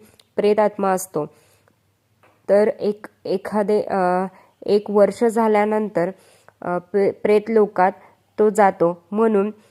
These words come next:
जे काही, अ, महालय श्राद्ध येते, पितरांचे श्राद्ध येते, त्याच्यामध्ये भरणी नक्षत्रावर त्यांचे श्राद्ध घालायचे असते. आता भरणी नक्षत्र श्राद्ध का घालायचं असतं?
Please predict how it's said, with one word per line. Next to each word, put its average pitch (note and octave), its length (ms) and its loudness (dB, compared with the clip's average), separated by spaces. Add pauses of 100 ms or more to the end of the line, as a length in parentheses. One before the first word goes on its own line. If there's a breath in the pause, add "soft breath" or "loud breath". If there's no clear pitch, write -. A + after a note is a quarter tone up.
(260 soft breath)
जे G#3+ 140 4
काही, A3 380 -2
अ, F3+ 360 0
महालय G3+ 460 0
श्राद्ध F#3+ 380 -2
येते, F3+ 400 0 (300 soft breath)
पितरांचे G#3 500 0
श्राद्ध F#3+ 340 0
येते, G#3 320 2
त्याच्यामध्ये F#3+ 640 -2
भरणी G3 460 0
नक्षत्रावर G3 720 0 (360 soft breath)
त्यांचे G#3 400 2 (400 soft breath)
श्राद्ध G3 340 4
घालायचे G3+ 500 0
असते. F#3 360 -2 (420 soft breath)
आता G3+ 320 0
भरणी G#3 400 2
नक्षत्र G3+ 640 -2 (440 soft breath)
श्राद्ध G3+ 440 2 (380)
का G#3+ 180 4
घालायचं G#3 540 2
असतं? F#3 300 -2